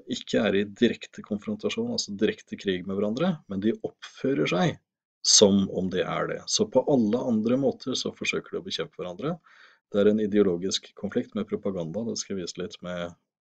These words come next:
hvordan amerikansk, eh, kulhet, eh, er en viktig faktor. Eh, det er en økonomisk konflikt, så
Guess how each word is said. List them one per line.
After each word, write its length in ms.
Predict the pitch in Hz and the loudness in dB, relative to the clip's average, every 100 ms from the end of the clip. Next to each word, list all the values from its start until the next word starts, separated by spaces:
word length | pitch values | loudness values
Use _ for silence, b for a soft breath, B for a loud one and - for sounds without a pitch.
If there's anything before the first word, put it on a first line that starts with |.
| _ | _
hvordan 320 | 90 87 87 | -2 0 0
amerikansk, 640 | 87 90 85 87 - - - | -2 -6 -4 -4 -4 -6 -8
eh, 580 | 95 90 85 85 85 80 - b b b b b b b _ - | -6 -6 -4 -6 -6 -10 -14 b b b b b b b _ 0
kulhet, 640 | 104 95 98 117 127 - - | 4 4 6 6 4 4 2
eh, 320 | 113 110 110 107 | 4 2 0 2
er 80 | |
en 100 | 107 | 2
viktig 240 | 107 - 107 | 2 0 0
faktor. 380 | 104 - 156 175 | 0 2 2 2
Eh, 760 | 156 _ _ 208 156 107 101 98 | -2 _ _ -20 -8 -4 -4 0
det 40 | |
er 120 | 101 | 2
en 100 | 98 | 2
økonomisk 480 | 87 92 87 85 - | 0 -4 -4 -2 -2
konflikt, 360 | 101 151 156 - | 0 0 0 -6
så 200 | 107 | -8